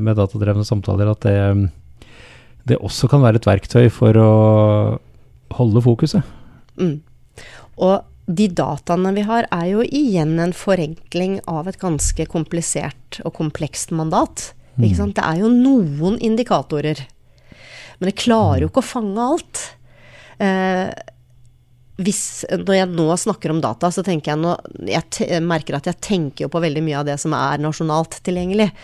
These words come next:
Speaker 1: Mm.
Speaker 2: eh, i det nasjonale systemet.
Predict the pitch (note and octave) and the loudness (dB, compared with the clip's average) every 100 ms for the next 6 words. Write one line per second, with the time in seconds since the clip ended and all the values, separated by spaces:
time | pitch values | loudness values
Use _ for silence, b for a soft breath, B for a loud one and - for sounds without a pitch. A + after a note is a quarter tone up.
0 | B A#2+ F#2+ F2+ F3 E3 E3 E3 D#3+ D#3 | B 0 0 -2 -2 0 0 0 0 0
1 | D#3+ D#3 D3+ E3 C#3+ B2+ C3 D#3 D#3 F3 | 0 -2 0 -2 0 -2 -2 -4 -2 -4
2 | - D3+ C3+ D#3 G#3 | -4 -6 -4 -2 -2